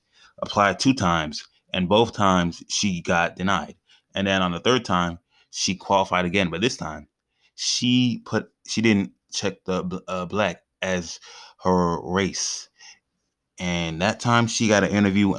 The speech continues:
within forty-eight hours, which is crazy, which is crazy. And it's like, hmm, kinda has me thinking, but, like, I live in a black community, so I really don't gotta worry about that too much.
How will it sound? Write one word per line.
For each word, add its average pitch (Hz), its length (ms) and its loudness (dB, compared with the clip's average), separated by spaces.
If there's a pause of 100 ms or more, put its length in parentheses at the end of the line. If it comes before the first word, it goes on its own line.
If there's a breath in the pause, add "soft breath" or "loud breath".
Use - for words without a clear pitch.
within 90 360 0
forty-eight 95 640 0
hours, 87 460 0
which 92 220 -6 (100)
is 87 200 -10
crazy, 92 920 0 (560 loud breath)
which 196 160 0
is 196 160 2
crazy. 101 600 4
And 98 100 2
it's 95 160 0
like, 92 200 2
hmm, 101 600 2 (880 loud breath)
kinda 92 160 -2
has 90 240 -2
me 85 200 -4
thinking, 85 320 0
but, 82 160 0
like, 82 160 2
I 92 80 4
live 92 140 2
in 82 80 -2
a 85 40 -2
black 82 240 -6
community, 82 400 -4
so - 160 -8
I 87 60 -2
really 85 200 -2
don't 85 160 -8
gotta 82 260 -10
worry 92 180 2
about 82 220 -6
that 80 160 -8
too 87 140 -8
much. 80 280 -10